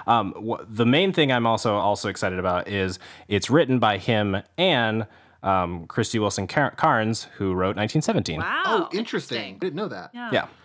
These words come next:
Speaker 1: Yeah.
Speaker 2: Um, okay, well, what were you saying after that one? Tenet? Was that your,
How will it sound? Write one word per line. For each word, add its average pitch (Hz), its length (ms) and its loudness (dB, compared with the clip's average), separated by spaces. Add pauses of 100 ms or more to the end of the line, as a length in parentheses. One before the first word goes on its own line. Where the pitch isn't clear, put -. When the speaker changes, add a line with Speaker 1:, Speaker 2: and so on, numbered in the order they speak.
(400)
Speaker 1:
Yeah. 202 560 -2
Speaker 2:
Um, 196 120 -12
okay, 220 200 -8
well, 214 260 -10
what 240 220 -4
were 254 60 -6
you 254 120 -8
saying 202 320 -6
after 175 320 -6
that 143 180 -4
one? 95 240 -14 (300)
Tenet? 226 420 -4
Was 233 120 -4
that 220 160 0
your, 220 140 -4